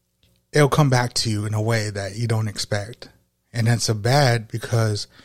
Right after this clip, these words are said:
that person that you're giving that time to always is going to rely on you, that, like, um, just say something like, um, you know, I always gonna, I'm always gonna put my time with this person because no matter what, he's gonna, always gonna be there for me.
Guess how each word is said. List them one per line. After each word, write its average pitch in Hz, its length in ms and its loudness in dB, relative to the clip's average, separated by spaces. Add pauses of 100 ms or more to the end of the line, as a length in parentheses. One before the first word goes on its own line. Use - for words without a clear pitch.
(720)
that 113 180 0
person 135 440 2
that 117 120 -2
you're 113 80 -6
giving 120 220 -2
that 110 180 -8
time 120 320 -4
to 104 500 -4 (960)
always 123 500 4
is 113 120 -2
going 113 340 -2
to 117 120 -4
rely 104 380 -2
on 107 120 0
you, 101 140 -4
that, 98 280 -8 (420)
like, 107 340 -4
um, 101 460 -6 (200)
just 117 220 0
say 117 180 2
something 113 400 -2
like, 104 260 -6
um, 107 760 -6
you 110 80 -6
know, 107 260 -4 (280)
I 123 120 4
always 117 280 2
gonna, 110 280 0 (380)
I'm 139 100 2
always 147 160 6
gonna 135 160 0
put 117 180 -2
my 117 140 0
time 113 320 -2
with 110 140 -4
this 113 160 -4
person 113 500 -6
because 104 480 -4 (840)
no 113 100 0
matter 117 240 4
what, 107 180 -2
he's 107 220 -4
gonna, 107 160 -4
always 107 180 -4
gonna 107 240 -4
be 107 140 -6
there 98 180 -10
for - 160 -18
me. 104 240 -14